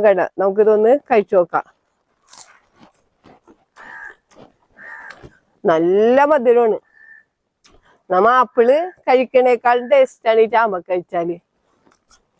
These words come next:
നല്ല മധുരമാണ്. നമുക്ക് കണ്ട, ഒരെണ്ണം തന്നെ നല്ല വലിപ്പമുള്ള ചാമ്പക്കകളാണ്. അപ്പൊ എല്ലാവരും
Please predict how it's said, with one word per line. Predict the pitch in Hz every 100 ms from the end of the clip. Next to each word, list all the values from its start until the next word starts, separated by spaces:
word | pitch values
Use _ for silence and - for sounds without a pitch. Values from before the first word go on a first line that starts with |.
| -
നല്ല | 170 180 202 240 254
മധുരമാണ്. | 262 214 220 214 262 - _ _ _ _ _ _ _ _ _ _ _ _ _ -
നമുക്ക് | 185 185
കണ്ട, | 226 214 180 - - 190
ഒരെണ്ണം | 208 240 220 226
തന്നെ | 240 240 240
നല്ല | 226 220
വലിപ്പമുള്ള | 233 196 - 202 208 233
ചാമ്പക്കകളാണ്. | 226 196 190 - 180 190 190 175 _ _ _ _ _ _ _ _
അപ്പൊ | 196 208
എല്ലാവരും | 190 220 233 220